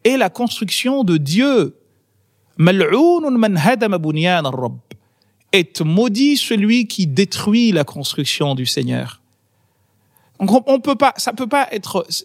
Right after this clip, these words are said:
au nom de cette religion que je viendrai m'en prendre à vous, à tenter, intenter à votre vie. Ça n'a pas de sens, en fait.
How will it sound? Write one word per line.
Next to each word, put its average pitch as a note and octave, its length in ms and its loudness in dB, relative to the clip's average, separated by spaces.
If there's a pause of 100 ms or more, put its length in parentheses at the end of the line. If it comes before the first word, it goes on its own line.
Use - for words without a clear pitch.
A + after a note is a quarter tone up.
au F#3+ 120 4
nom C4+ 200 2
de D#4+ 100 -2
cette G#3+ 200 -4
religion D#3 500 -6 (420)
que G3+ 100 0
je F#3+ 120 2
viendrai F#3+ 600 -2
m'en F#3 320 0
prendre A3 420 -2
à E3 100 -2
vous, A3 340 -6 (340)
à G3+ 140 0
tenter, A3+ 500 0
intenter A3 440 0
à G#3+ 60 2
votre F#3+ 220 0
vie. A#3+ 220 0 (180)
Ça - 160 -2
n'a E4 100 0
pas C4+ 160 0
de - 80 -12
sens, C#4+ 360 -2
en D#3 80 -6
fait. C#3+ 360 -6